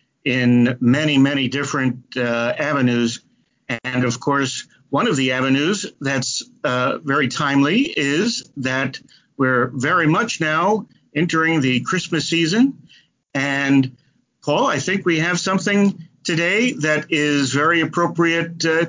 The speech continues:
to that season and to the application of science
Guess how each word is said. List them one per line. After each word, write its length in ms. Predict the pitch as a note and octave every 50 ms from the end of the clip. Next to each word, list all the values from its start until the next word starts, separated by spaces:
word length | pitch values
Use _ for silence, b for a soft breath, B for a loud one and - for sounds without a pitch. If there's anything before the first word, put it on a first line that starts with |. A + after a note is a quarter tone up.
| E3
to 560 | - - - F3+ F3 E3+ E3+ E3+ E3+ E3+ E3 E3 - - - - _ _ -
that 240 | C#3 D3+ E3+ E3+ E3+
season 580 | - - G3 G3 G3+ F#3+ G#3 B3 C4+ D4+ C#4+ - -
and 420 | E3 D#3+ D#3+ E3 E3 D#3+ D3+ E3 -
to 220 | - E3+ E3 D#3+
the 160 | D3+ D#3+ D#3+ E3
application 580 | E3+ D#3+ E3 D#3+ E3 F3 F3 - - F#3 E3+ D#3
of 80 | D3
science 480 | - - E3 E3 E3+ E3+ E3+ E3 -